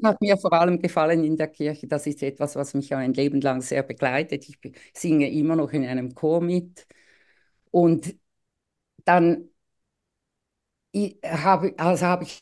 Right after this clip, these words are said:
alle diese Inhalte aufgenommen und natürlich mehr und mehr dann zu zweifeln begonnen. Was soll das? Vor allem das "Du sollst" und "Du sollst nicht" und, und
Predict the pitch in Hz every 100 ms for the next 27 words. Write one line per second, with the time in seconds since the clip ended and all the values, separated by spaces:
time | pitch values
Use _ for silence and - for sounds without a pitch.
0 | - 170 190 190 175 175 185 190 160 165
1 | 165 165 151 151 151 - 139 180 185 -
2 | 180 170 175 170 165 165 151 147 - _
3 | - 165 160 160 156 151 151 156 147 139
4 | 143 143 156 143 147 143 147 - 127 127
5 | 139 156 165 147 - 120 123 117 120 -
6 | - - 143 175 170 151 - 147 123 139
7 | 156 151 139 135 - - - 165 - 151
8 | 165 175 175 160 165 147 151 170 165 165
9 | 156 143 - 156 139 - 147 143